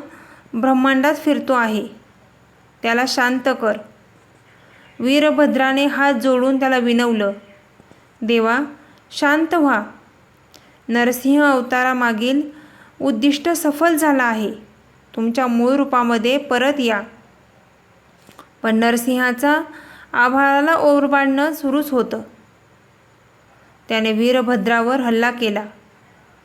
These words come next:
वीरभद्राचं विष्णूशी युद्ध करणं शक्य नव्हतं. एवढ्यात सूर्य झाकला गेला. काहीतरी आकार घेत होतं.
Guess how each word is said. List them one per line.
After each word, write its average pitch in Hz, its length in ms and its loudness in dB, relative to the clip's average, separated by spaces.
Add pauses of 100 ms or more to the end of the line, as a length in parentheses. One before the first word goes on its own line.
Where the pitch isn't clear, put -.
(500)
वीरभद्राचं 277 960 2 (480)
विष्णूशी 311 540 0
युद्ध 320 280 2
करणं 320 360 2
शक्य 320 340 -2
नव्हतं. 254 380 0 (1700)
एवढ्यात 226 400 0 (720)
सूर्य 277 400 2
झाकला 262 360 0
गेला. 208 300 -2 (1700)
काहीतरी 285 460 0
आकार 302 480 0
घेत 269 280 2
होतं. 269 340 0